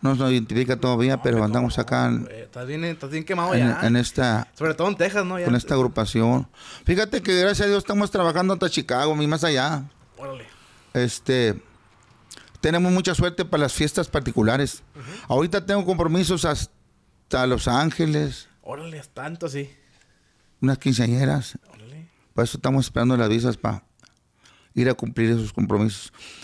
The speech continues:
Speaker 1: Agarramos fiesta particular los, los sábados y ya, mm, buscamos, ahí hueseamos el sábado y el domingo.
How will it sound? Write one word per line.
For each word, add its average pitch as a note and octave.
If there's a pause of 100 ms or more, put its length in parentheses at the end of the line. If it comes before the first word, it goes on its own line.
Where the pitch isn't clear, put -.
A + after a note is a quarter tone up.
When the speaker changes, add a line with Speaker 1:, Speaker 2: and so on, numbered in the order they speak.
(220)
Speaker 1:
Agarramos F#3+
fiesta A3+
particular G3
los, F#3+
los F3
sábados G#3+
y F3
ya, F#3+ (480)
mm, C#3+
buscamos, D3+ (560)
ahí D3
hueseamos D3
el C3+
sábado C#3
y C3
el B2
domingo. A2+